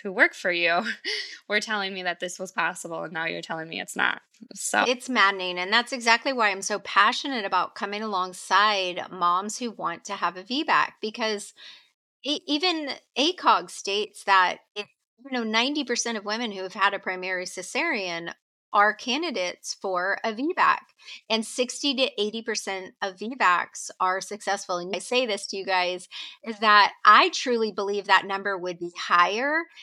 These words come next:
Speaker 2: if these women were more supported and celebrated and encouraged, and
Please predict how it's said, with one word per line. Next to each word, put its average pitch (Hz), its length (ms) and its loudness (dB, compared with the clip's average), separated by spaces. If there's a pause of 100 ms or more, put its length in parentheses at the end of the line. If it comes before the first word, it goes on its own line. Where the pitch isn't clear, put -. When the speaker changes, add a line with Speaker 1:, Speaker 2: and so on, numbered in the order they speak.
(220)
Speaker 2:
if 233 280 2
these 226 260 -4
women 220 460 -2
were 190 180 -2
more 190 360 -2
supported 190 800 -2
and 180 200 -10
celebrated 180 720 -2 (180)
and 185 100 -12
encouraged, 180 920 -4
and 180 500 -6